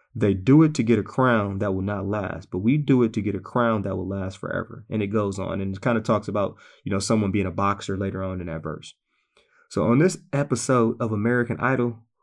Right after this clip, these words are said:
we are going to see how sports today, especially, especially, is an idol. And I don't want you just to think about the football and the basketball, but I want you to think about the esports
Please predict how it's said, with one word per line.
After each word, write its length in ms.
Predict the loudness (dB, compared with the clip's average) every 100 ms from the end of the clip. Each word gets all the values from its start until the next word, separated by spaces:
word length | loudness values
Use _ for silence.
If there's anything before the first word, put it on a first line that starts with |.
| _
we 320 | -2 2 4 4
are 140 | 2
going 320 | 4 2 2
to 120 | 0
see 300 | -2 2 2
how 240 | 4 0 -2
sports 540 | -4 -4 4 4 2
today, 440 | -2 0 0 0 -2
especially, 880 | -6 -12 -2 2 2 0 -4 -6 _ _ _ _ _ _ _
especially, 960 | -4 -4 -6 -6 0 0 0 -2 -4 -6 -14 _ _ _ -2
is 180 | 0
an 80 | 0
idol. 300 | 0 -2 -2
And 80 | -2
I 60 | 2
don't 140 | 2
want 160 | 2 0
you 60 |
just 160 | -4 -4
to 80 | 0
think 220 | 0 0
about 460 | 0 -2 -4 -12
the 60 | -12
football 460 | -4 -2 0 0 -2
and 100 | -4
the 40 |
basketball, 480 | -2 -2 -4 -6 -4
but 100 | -2
I 40 |
want 180 | 0 -2
you 80 | -4
to 20 |
think 140 | -4
about 320 | -4 -6 -8 -6
the 60 |
esports 760 | 0 0 0 -6 -8 -10 -16